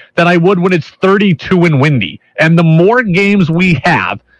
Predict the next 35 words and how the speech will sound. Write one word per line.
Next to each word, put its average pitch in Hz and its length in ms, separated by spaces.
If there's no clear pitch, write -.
in 135 140
late 143 360
October 143 640
and 139 100
the 127 60
more 151 240
games 196 320
we 185 220
have 160 240
World 165 300
Series 180 380
in 165 140
November, 156 640
the 147 120
weather 175 380
becomes 196 480
a 196 80
story, 139 520
and 151 120
I 160 100
don't 165 460
want 147 420
it 151 140
to 151 100
become 139 520
a 120 80
story. 107 480
When 185 160
they 220 140
played 240 320
the 233 100
cold 208 340
weather 202 320
Super 165 360
Bowl 196 360